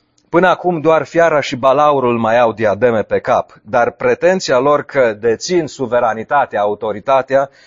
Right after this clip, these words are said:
care e reprezentată de aceste coroane este una falsă. Pentru că doar Hristos este Domnul domnilor și Împăratul împăraților. Numele scris pe care nu-l cunoaște nimeni înseamnă că descoperirea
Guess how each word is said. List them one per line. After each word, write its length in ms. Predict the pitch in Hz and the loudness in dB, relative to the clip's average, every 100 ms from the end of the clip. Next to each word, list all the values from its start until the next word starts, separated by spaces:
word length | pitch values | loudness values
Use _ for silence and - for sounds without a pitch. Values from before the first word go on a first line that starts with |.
| _ | _
care 180 | 127 123 | 0 0
e 40 | |
reprezentată 680 | 139 170 196 196 190 131 120 | 0 -2 -2 -2 -2 -4 0
de 100 | 117 | -2
aceste 400 | 110 123 - 110 | 0 -4 -4 -8
coroane 640 | - 107 110 127 147 151 _ _ | -4 0 2 2 0 -4 _ _
este 380 | 110 127 123 123 | -6 -4 -2 -2
una 340 | 113 131 123 104 | 0 0 0 -2
falsă. 680 | - 143 117 - 92 78 - _ _ _ _ _ _ _ _ _ - _ | 0 2 2 -2 -8 -8 -10 _ _ _ _ _ _ _ _ _ -20 _
Pentru 220 | - 107 107 | -6 -6 -2
că 100 | 104 | 0
doar 220 | 123 135 | 2 0
Hristos 460 | 147 - 113 101 | -4 -4 -4 -2
este 260 | 107 101 107 | -4 -6 -6
Domnul 380 | 101 120 113 95 | -2 -2 -2 -2
domnilor 420 | 117 117 98 90 | -2 -2 -4 -6
și 120 | - | -6
Împăratul 460 | 95 101 104 95 92 | -6 -2 -2 -2 -6
împăraților. 760 | 82 95 101 87 80 67 - _ _ _ _ - - - _ | -6 -2 -2 -4 -10 -10 -12 _ _ _ _ -20 -20 -20 _
Numele 380 | 131 180 196 127 | 0 2 4 2
scris 420 | - - 180 - | 0 0 0 0
pe 140 | 139 | -4
care 240 | 135 135 123 | -2 -2 0
nu-l 200 | 139 156 | 0 -2
cunoaște 540 | 143 131 135 123 - | -2 0 0 -2 -2
nimeni 420 | 123 139 98 78 - _ _ _ _ _ _ _ _ - _ _ | -2 0 -2 -6 -12 _ _ _ _ _ _ _ _ -20 _ _
înseamnă 640 | - 123 - 147 147 147 | -4 -2 0 0 0 -2
că 140 | 123 127 | -2 0
descoperirea 1080 | 120 120 127 - 123 156 165 135 107 92 | 0 0 -2 -2 0 2 4 4 4 0